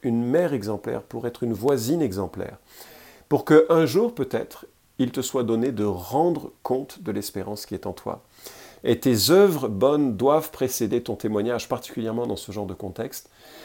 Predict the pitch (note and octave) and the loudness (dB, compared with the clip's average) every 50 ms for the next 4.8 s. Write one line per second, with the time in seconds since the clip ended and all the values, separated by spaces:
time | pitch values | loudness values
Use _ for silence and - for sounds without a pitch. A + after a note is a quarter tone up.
0 | - - - - B2 B2 - - D3 - C#3+ B2+ - D3 B2+ - B2+ A2+ G2+ C#3+ | -20 -20 0 2 2 2 4 2 2 2 2 0 0 0 0 2 2 2 4 4
1 | E3+ C#3 C#3+ C#3 A2 A#2 C3+ D3 D3 - C3+ A2+ B2 B2+ - - - C#3+ - - | 2 4 2 0 4 4 4 2 2 -2 0 0 2 0 0 -2 -8 -8 -8 -8
2 | - D3 - - - - D3+ C#3+ - - - A2+ A#2 B2+ C3 A2+ B2 D3 C#3+ A#2+ | -12 -10 -10 -10 -8 -6 -6 -8 -8 -6 -4 -2 -2 -2 -2 -2 0 0 0 0
3 | G2+ G#2+ G2+ G2 G#2 A#2+ C3 C3 - - C#3 A2+ A#2 A#2 A#2 A#2 - D3+ C#3+ C3+ | 0 -2 -2 -2 -2 -2 -4 -4 -8 -8 2 4 4 4 4 2 0 -2 -2 -2
4 | B2+ A2+ - A#2+ - - - - - F#2 E2+ G2 G2+ G#2 - | -4 -6 -6 -10 -10 -10 -12 -12 -12 -10 -6 -4 -6 -6 -6